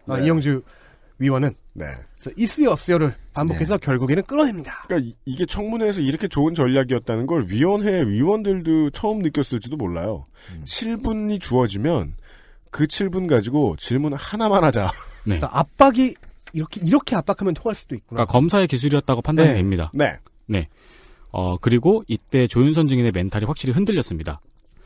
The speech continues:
Speaker 4: 여전히 블랙리스트는 모른다는 답변을 계속 반복을 했는데, 의원들이 이걸 몇 번 따라해요.
Speaker 2: 음.
Speaker 4: 같은 질문을 계속해봐요.
Speaker 2: 네.
Speaker 4: 그러면 두세 번째는 입이 살짝 트입니다.
Speaker 2: 음. 그렇습니다.
Speaker 4: 네. 그래서 이 의원들은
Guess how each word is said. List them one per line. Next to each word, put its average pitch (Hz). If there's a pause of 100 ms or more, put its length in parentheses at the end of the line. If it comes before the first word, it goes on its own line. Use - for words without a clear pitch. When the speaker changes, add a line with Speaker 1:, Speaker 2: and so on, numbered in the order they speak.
(220)
Speaker 4:
여전히 170
블랙리스트는 156
모른다는 180
답변을 120
계속 101
반복을 113
했는데, 151 (440)
의원들이 160
이걸 107
몇 87
번 104
따라해요. 110 (140)
Speaker 2:
음. 87 (100)
Speaker 4:
같은 165
질문을 151
계속해봐요. 95 (100)
Speaker 2:
네. 80 (120)
Speaker 4:
그러면 131
두세 151
번째는 160
입이 107
살짝 156
트입니다. 107 (120)
Speaker 2:
음. 90
그렇습니다. 76 (240)
Speaker 4:
네. 87 (320)
그래서 170 (240)
이 120
의원들은 123